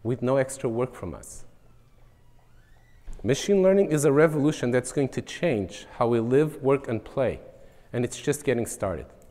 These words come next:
It's not just online either. The smartphone in your pocket right now is learning about you. It uses machine learning to understand what you say, to correct your typos,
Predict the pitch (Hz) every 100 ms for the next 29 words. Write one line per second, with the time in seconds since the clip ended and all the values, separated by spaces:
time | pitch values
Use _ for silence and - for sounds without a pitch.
0 | _ _ _ _ _ - - - - 139
1 | 131 185 202 185 - 139 139 135 127 147
2 | 127 95 - - - - - 123 - 156
3 | 180 - 190 - 165 160 135 - 175 175
4 | 104 92 - 87 78 - _ - - -
5 | - 131 123 156 143 110 98 85 73 -
6 | - - - - - - - - - -
7 | - _ - - 127 151 233 156 143 143
8 | 143 - 139 147 151 120 123 - - -
9 | - - - - _ - - - 139 135
10 | 135 151 139 135 127 - 110 123 - -
11 | - - - _ - - - - 151 -
12 | 151 143 127 110 - 131 135 196 190 -